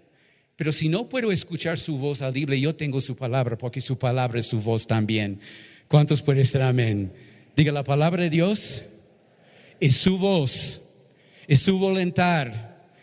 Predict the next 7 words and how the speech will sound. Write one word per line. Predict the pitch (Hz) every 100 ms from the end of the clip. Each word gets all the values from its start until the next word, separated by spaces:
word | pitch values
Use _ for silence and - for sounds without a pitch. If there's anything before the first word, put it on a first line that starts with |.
| - -
es | 131
su | -
decreto | 160 160 160 160 156
en | 135
mi | 127
vida. | 123 120 107 95 101 - _ _ _ _ _ _ _ _ _ _ _ _ _ _ _ _ _ _ _ _ _
Amén. | 107 120 147 220 247